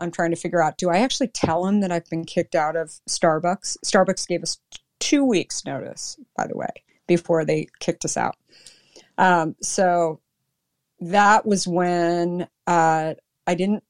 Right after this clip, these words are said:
tell him that we had been <laughs> kicked out of there 'cause I said, "He's not asking." And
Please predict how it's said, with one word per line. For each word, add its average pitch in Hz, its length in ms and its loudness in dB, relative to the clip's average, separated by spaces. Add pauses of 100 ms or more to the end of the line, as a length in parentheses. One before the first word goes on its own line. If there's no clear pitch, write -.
tell 147 300 -4
him 208 220 -4 (200)
that 175 160 4
we 170 100 2
had 165 140 0
been 214 100 6
<laughs> - 0 -
kicked - 380 4
out 190 240 2
of - 80 -6
there 202 180 -2
'cause 240 180 -6
I 202 120 0
said, 208 240 -4
"He's 202 180 -8
not 220 240 -2
asking." 175 720 -2
And 170 200 -10